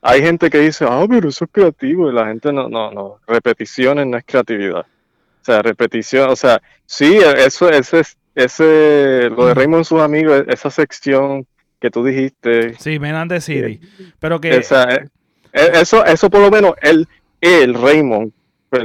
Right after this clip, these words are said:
Speaker 1: o sea, Raymond,
Speaker 2: Ese es
Speaker 1: por
Speaker 2: el
Speaker 1: lo menos
Speaker 2: palo.
Speaker 1: hizo, por lo menos hizo algo nuevo con eso, que eso,
Speaker 2: Sí.
Speaker 1: por lo menos yo le doy crédito con eso, no se quedó estancado. Bueno, está estancado porque usa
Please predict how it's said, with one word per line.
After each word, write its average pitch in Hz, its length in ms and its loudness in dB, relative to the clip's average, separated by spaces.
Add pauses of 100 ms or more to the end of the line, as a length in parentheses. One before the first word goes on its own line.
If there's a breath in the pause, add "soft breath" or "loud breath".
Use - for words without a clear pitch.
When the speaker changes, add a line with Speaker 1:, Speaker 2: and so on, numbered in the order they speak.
(160)
Speaker 1:
o 123 120 -4
sea, 117 200 0
Raymond, 127 500 0
Speaker 2:
Ese 214 120 -4
es 220 60 -2
Speaker 1:
por - 20 2
Speaker 2:
el 117 80 0
Speaker 1:
lo 113 40 -4
menos 135 200 0
Speaker 2:
palo. 165 100 -4
Speaker 1:
hizo, 160 280 2 (760)
por 151 160 4
lo 156 80 4
menos 196 260 4
hizo 180 240 2
algo 190 220 6
nuevo 190 280 4
con 156 200 2
eso, 151 320 -2
que 160 100 0
eso, - 180 0
Speaker 2:
Sí. 139 300 -4
Speaker 1:
por 135 140 2
lo 139 60 2
menos 165 200 0
yo 156 80 4
le 160 60 4
doy 165 180 4
crédito 156 480 2
con 139 180 0
eso, 147 220 -2
no 120 120 -2
se 151 140 -4
quedó 143 200 2
estancado. 139 680 0 (200)
Bueno, 117 160 -6
está - 180 -12
estancado 113 460 -8
porque 98 160 -10
usa 117 300 -8